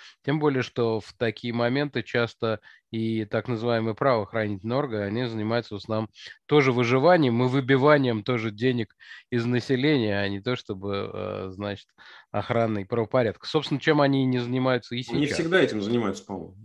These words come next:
Speaker 1: Да, да. Ну, просто они еще активнее начинают этим заниматься. Да, это все ужасно. Ладно, если, э, позволите, к, э, не к нашей стране, потому что патроны мои интересовались, м, э, тоже и,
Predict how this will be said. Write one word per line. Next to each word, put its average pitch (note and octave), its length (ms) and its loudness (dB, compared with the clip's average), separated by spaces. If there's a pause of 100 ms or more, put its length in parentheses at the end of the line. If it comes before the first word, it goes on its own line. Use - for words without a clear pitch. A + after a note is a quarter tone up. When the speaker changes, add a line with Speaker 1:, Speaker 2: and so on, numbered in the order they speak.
(120)
Speaker 1:
Да, A2 380 0
да. G2 260 0
Ну, F#3+ 120 0
просто F3+ 340 6
они D#3 180 8
еще D#3 260 4
активнее A2+ 480 0
начинают F#2+ 480 -6 (420)
этим G2+ 280 -4
заниматься. A#2 540 -2
Да, G#2 160 0
это F#2+ 140 -4
все B2+ 180 -4
ужасно. B2 360 -4 (300)
Ладно, A3+ 160 6
если, D#3 720 4
э, - 40 0
позволите, D#3 800 4
к, C3+ 80 -6
э, B2 360 4
не C3 200 2
к B2+ 100 -12
нашей F#3 320 2
стране, C3 480 2
потому A2+ 280 -4
что A2+ 400 0
патроны C#3 380 0
мои C3 200 2
интересовались, B2 640 -2 (440)
м, A#2 140 -2
э, A2+ 160 0
тоже A#2 460 0
и, A#2+ 420 -4